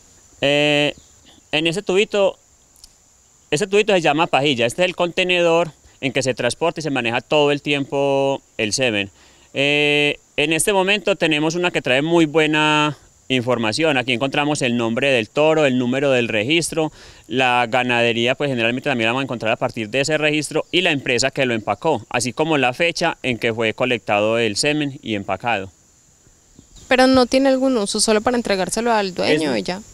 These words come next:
Speaker 1: es muy importante cuando uno realiza el proceso a una persona particular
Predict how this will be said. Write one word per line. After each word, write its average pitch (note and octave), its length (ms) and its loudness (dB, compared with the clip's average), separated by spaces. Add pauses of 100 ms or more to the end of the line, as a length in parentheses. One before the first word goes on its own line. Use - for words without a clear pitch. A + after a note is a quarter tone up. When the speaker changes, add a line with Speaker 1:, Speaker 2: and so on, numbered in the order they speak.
Speaker 1:
es D#3 180 0
muy A3 200 2
importante G#3 520 0
cuando D#3 300 0
uno F3 160 0
realiza E3+ 460 2
el F#3 100 2
proceso C#3 460 0
a B2 40 -2
una C#3+ 160 -2
persona D3+ 520 0
particular F3+ 840 0